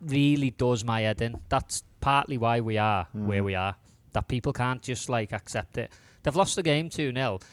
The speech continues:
Speaker 1: What difference does it make if he just comes out and is honest and goes, "I'd be fuming if that was given against my team"?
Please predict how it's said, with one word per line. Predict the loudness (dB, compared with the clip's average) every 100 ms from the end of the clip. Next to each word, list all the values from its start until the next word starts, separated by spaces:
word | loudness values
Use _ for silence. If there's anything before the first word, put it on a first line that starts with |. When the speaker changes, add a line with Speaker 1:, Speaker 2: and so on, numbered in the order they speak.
| -20 -2
Speaker 1:
What | 0 2
difference | 0 -2 -8
does | -6
it | -6
make | -2 -2 -2
if | -4
he | -4
just | -6 -8
comes | -8 -4
out | -4 -4
and | -6
is | -2
honest | -2 -2 -6
and | -6 -4
goes, | -4 0
"I'd | -2 -2
be | -6
fuming | -6 -6 -6 -8
if |
that | -6 -8
was | -8
given | -10 -8
against | -8 -8 -8
my | -8
team"? | -8 -8 -8